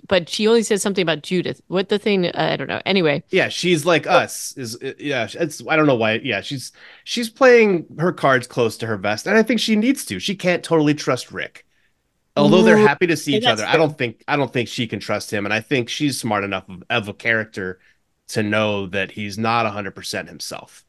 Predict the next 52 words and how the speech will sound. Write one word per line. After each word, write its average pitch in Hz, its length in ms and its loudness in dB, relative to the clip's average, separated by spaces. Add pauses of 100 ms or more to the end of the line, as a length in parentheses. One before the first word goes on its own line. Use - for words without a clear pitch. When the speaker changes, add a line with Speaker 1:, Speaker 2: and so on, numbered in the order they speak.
(100)
Speaker 2:
even 131 180 0
though 151 100 4
she 139 120 0
Speaker 1:
Right. 110 60 -4
Speaker 2:
says 101 320 -4
he 82 140 -6
is. - 360 -6 (400)
Speaker 1:
Well, 214 340 2
and 208 200 0
the 202 60 2
one 208 220 2
thing 175 320 0
that 160 140 0
I 156 60 0
will 160 160 0
say, 151 220 -2
just 156 220 -4
as 151 180 0
they 156 140 0
were 143 140 -2
sort 147 200 0
of 139 80 -2
getting 151 320 0
ready 143 480 0
to - 200 -6
be, 139 480 -4
you 156 140 -2
know, 131 260 -2 (200)
picked 165 220 -2
up 139 200 -2
by 143 160 0
the 135 120 -8
C 147 180 -2
R 139 100 0
M, 139 240 -2 (420)
he 196 200 2
asks 160 340 -2
her, 143 260 0
"Hey, 151 360 0
do 131 120 -10
you 170 80 -4
have 156 100 0
any 165 260 0
of 139 100 -2
this 147 160 -2
stuff 143 300 -2
related 139 460 -4
to 139 300 -2
Alexandria? 139 680 -2
I 147 100 -2
need 147 300 -2
it." - 300 -8